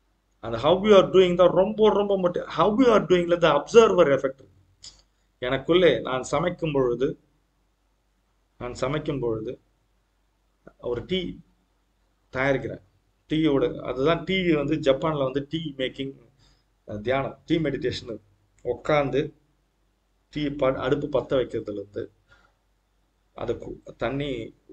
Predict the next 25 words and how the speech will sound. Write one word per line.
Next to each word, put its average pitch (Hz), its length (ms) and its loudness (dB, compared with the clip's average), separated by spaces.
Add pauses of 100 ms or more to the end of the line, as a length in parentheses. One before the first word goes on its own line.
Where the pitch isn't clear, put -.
ஊத்துறதுல 117 320 -6
இருந்து, 107 260 -8
பால் 139 320 -4
ஊத்துறது, 113 500 -6 (120)
டீயை 151 240 -4
கொதிக்க 139 380 -2
வைக்கிறது, 113 320 -8 (100)
டீயோட 160 340 -2 (120)
smell 131 180 -4
இருந்து, 127 420 -6 (340)
ஒவ்வொரு 160 460 2
சிப்பும் 175 420 -2
எடுக்கிறதுல 139 440 -2
இருந்து, 117 380 -6 (380)
அவனு-, 120 300 -6
அவங்களுக்கும் 156 840 0 (1700)
அவங்களோட 127 340 -2
செயலுக்கும் 143 600 0
எந்த 180 480 -2
வித்தியாசமும் 135 520 -4
இருக்காது. - 320 -18 (1200)
நே-, 131 240 -4
போன 147 160 0
வாட்டி 143 380 0
சொன்னேன்ல, 127 460 -4